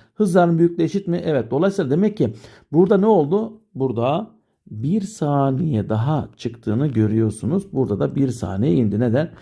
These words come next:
E, dört ile altı arasında iki saniye geçmesi lazım. Bir saniye çıkacak, bir saniye de aşağı inecek. O zaman bu cisim toplamda kaç saniye boyunca yükseldi? Beş saniye. O zaman burada atış, atış hızının büyüklüğünün elli olduğunu söyleyebiliriz veya yere çarpma hızının büyüklüğü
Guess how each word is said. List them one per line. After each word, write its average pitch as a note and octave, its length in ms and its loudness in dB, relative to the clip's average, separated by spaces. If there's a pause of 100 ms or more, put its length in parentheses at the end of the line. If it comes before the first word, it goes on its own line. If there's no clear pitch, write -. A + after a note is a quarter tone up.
(220)
E, A2+ 140 -4
dört C#3 220 4
ile C3+ 80 0
altı C3 220 0
arasında B2+ 300 -2
iki - 120 -8
saniye C3 260 0
geçmesi A#2 400 -4
lazım. B2+ 280 -4 (280)
Bir G#3 140 6
saniye B2 260 -2
çıkacak, E3+ 400 -4
bir F#3 80 2
saniye A#2+ 280 -2
de A3+ 40 0
aşağı G#3 300 2
inecek. A#2+ 260 -2 (200)
O F3 100 2
zaman G3+ 300 2 (260)
bu F#3 120 -2
cisim G#3 360 0
toplamda F#3 840 2
kaç A3+ 180 -2
saniye E3+ 400 0
boyunca C3+ 280 0
yükseldi? B2+ 600 -2
Beş D#3+ 160 4
saniye. A#2+ 400 -4
O F3 120 0
zaman C#3+ 260 0 (300)
burada E3+ 300 2
atış, E3+ 360 -4 (120)
atış D#3+ 440 -2
hızının C#3 380 0
büyüklüğünün E3 460 2 (380)
elli C#3+ 380 2
olduğunu C#3+ 580 2
söyleyebiliriz C3+ 720 -2
veya C#3 380 0
yere C3+ 280 2
çarpma B2 300 -2
hızının A#2 320 -2
büyüklüğü C#3 460 -2